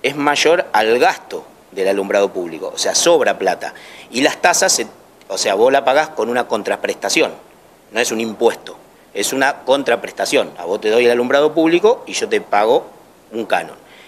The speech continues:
Y es superavitaria, entonces da ganancia.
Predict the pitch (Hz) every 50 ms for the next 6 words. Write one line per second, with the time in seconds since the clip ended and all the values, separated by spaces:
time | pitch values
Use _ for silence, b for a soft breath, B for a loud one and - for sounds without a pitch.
0 | B 107 123 170 170 - 170 147 123 131 117 107 107 104 101 165 156 113 92 78
1 | 67 - B B B B B B B B B B - 95 92 85 - 113 98 -
2 | 92 90 87 80 87 85 107 123 147 180 - - - - - 87 98 104 131 147
3 | 143 110 92 - - 76 -